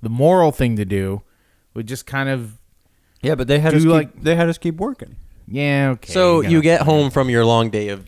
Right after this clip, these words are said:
Speaker 3: of shooting.
Speaker 2: Mm-hmm.
Speaker 3: Allie
Speaker 1: And you,
Speaker 3: greets you at
Speaker 1: and
Speaker 3: the
Speaker 1: you
Speaker 3: door, and she's like, Hey, Moses,
Speaker 2: She says,
Speaker 3: love of my life. How
Speaker 2: "Hello.
Speaker 3: was your day at work?" And
Speaker 2: Hello,
Speaker 3: you're like,
Speaker 2: honey.
Speaker 3: "Nothing happened."
Speaker 2: You look
Speaker 1: Yep.
Speaker 2: smashing tonight.
Speaker 3: You, you did an Austin Powers impression for her.
Speaker 2: She's like, "Oh, you look smashing."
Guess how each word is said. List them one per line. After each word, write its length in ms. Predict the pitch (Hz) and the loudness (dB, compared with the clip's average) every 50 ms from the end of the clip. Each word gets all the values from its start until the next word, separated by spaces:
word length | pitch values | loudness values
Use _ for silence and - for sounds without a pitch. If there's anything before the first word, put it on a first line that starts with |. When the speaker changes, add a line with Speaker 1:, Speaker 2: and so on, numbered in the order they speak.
| - | -10
Speaker 3:
of 120 | 113 104 98 | -10 -10 -8
shooting. 440 | - - 107 98 101 95 92 92 | -6 -6 -4 -4 -4 -6 -6 -2
Speaker 2:
Mm-hmm. 300 | 139 139 135 123 117 113 | -2 -2 0 0 0 0
Speaker 3:
Allie 180 | 110 110 110 143 | 0 0 0 0
Speaker 1:
And 100 | 151 160 | 0 2
you, 80 | 165 165 | 2 0
Speaker 3:
greets 180 | - 110 - | 0 -2 -4
you 80 | 117 110 | -4 -2
at 40 | - | -2
Speaker 1:
and 80 | 147 | -2
Speaker 3:
the 40 | 110 | -2
Speaker 1:
you 40 | 95 | -2
Speaker 3:
door, 260 | 104 101 98 98 98 | -2 -2 -2 -2 -4
and 100 | 98 98 | -4 -6
she's 220 | - - 113 101 | -6 -8 -8 -6
like, 240 | - 104 101 - _ _ _ _ _ | -6 -8 -8 -10 _ _ _ _ _
Hey, 360 | - - 127 120 113 110 107 107 | -16 -10 -6 -4 -4 -2 -4 -4
Moses, 400 | 104 107 107 104 95 107 104 98 | -4 -6 -6 -6 -6 -6 -6 -6
Speaker 2:
She 40 | 117 | -6
says, 240 | 110 113 117 117 113 | -4 -2 -2 -2 0
Speaker 3:
love 140 | 123 120 113 | -2 -2 -2
of 80 | 110 107 | -2 -4
my 100 | 110 107 | -4 -4
life. 240 | 101 101 101 101 - | -2 -4 -4 -6 -4
How 140 | - 131 139 | 0 0 2
Speaker 2:
"Hello. 140 | 135 135 139 | 4 4 4
Speaker 3:
was 80 | 139 | 4
your 100 | 131 147 | 2 2
day 220 | - 143 131 127 123 | 0 2 2 2 2
at 80 | 123 - | 2 0
work?" 300 | 120 117 110 107 101 - - | 0 -2 -2 -2 -4 -4 -2
And 80 | 131 135 | 0 2
Speaker 2:
Hello, 120 | 135 139 | 2 2
Speaker 3:
you're 100 | 135 120 | 2 2
like, 100 | 120 113 | 2 0
Speaker 2:
honey. 120 | 127 120 123 | 0 0 0
Speaker 3:
"Nothing 280 | 120 110 117 120 117 | 0 0 -2 -4 -4
happened." 320 | 107 110 101 95 - 117 113 | -4 -4 -4 -2 -2 -2 -2
Speaker 2:
You 120 | 123 135 | 0 2
look 280 | 131 131 127 120 - - | 2 2 0 0 -2 -2
Speaker 1:
Yep. 160 | 143 160 165 | 0 0 0
Speaker 2:
smashing 600 | 127 123 120 120 123 117 - - 113 101 95 92 | 2 0 0 0 0 -2 -4 -6 -8 -8 -8 -10
tonight. 440 | 92 92 92 87 87 87 87 92 - _ _ _ _ _ _ _ | -10 -12 -14 -14 -14 -16 -16 -18 -20 _ _ _ _ _ _ _
Speaker 3:
You, 140 | - 120 127 | -6 -6 -6
you 240 | 123 104 120 123 120 | -6 -6 -8 -8 -6
did 100 | 113 120 | -4 -2
an 60 | 113 107 | -2 0
Austin 320 | 104 120 123 - 127 113 | 0 0 -2 -2 -4 -4
Powers 320 | - 113 110 110 104 95 | -2 -2 0 0 -2 -2
impression 400 | 92 87 - - 85 90 92 90 | -4 -8 -8 -8 -8 -10 -12 -12
for 180 | 90 - 92 90 | -10 -10 -10 -8
her. 140 | 87 - 95 | -8 -8 -8
Speaker 2:
She's 160 | 95 120 117 | -8 -8 -8
like, 180 | 127 127 139 143 - | -8 -8 -10 -10 -12
"Oh, 140 | 170 156 156 | -10 -8 -8
you 180 | 160 160 156 | -8 -8 -8
look 180 | 147 156 151 143 | -8 -10 -10 -12
smashing." 1040 | - - - 135 139 160 151 147 143 143 - - - 110 98 92 90 90 90 92 90 | -14 -16 -16 -10 -6 -4 -4 -4 -4 -4 -6 -10 -14 -14 -14 -12 -12 -12 -14 -12 -12